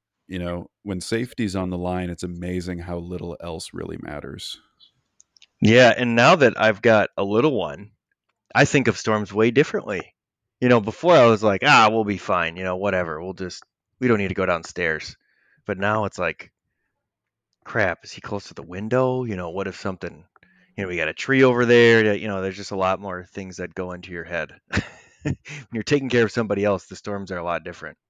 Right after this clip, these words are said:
Speaker 1: Sure, yeah.
Speaker 2: We also had a bad storm, like, a tornado hit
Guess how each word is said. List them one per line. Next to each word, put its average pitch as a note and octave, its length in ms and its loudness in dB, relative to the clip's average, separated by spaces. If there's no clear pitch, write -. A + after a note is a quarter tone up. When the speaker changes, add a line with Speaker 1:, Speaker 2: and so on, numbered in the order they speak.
Speaker 1:
Sure, F2 480 -8
yeah. F#2 180 -8
Speaker 2:
We C3 100 4
also A#2+ 260 0
had G#2 400 0
a A2 80 -4
bad G2+ 320 0
storm, F#2+ 600 -10
like, G2 120 -8
a G2+ 80 -8
tornado G2+ 480 -6
hit G2 280 -8